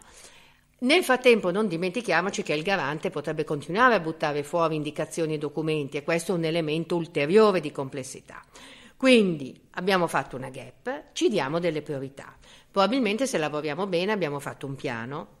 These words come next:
abbiamo un budget e l'abbiamo sottoposto alla direzione, soprattutto se l'adeguamento implica l'individuazione di nuove figure o se implicasse ad esempio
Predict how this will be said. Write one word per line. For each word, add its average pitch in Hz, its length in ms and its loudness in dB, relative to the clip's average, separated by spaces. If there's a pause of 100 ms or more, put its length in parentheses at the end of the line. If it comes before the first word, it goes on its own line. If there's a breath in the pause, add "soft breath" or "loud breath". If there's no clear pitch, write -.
abbiamo 160 380 -4
un 135 120 -6
budget 131 680 -10
e 226 80 -2
l'abbiamo 175 380 -2
sottoposto 170 680 -6
alla 139 140 -6
direzione, 120 680 -12 (260 loud breath)
soprattutto 139 580 -4
se 143 180 -4
l'adeguamento 143 720 -2
implica 135 520 -6
l'individuazione 143 720 -6
di 151 120 -6
nuove 123 260 -8
figure 160 560 -2 (340 loud breath)
o 202 300 4
se 214 180 0
implicasse 160 960 -4
ad 151 100 -4
esempio 143 760 -6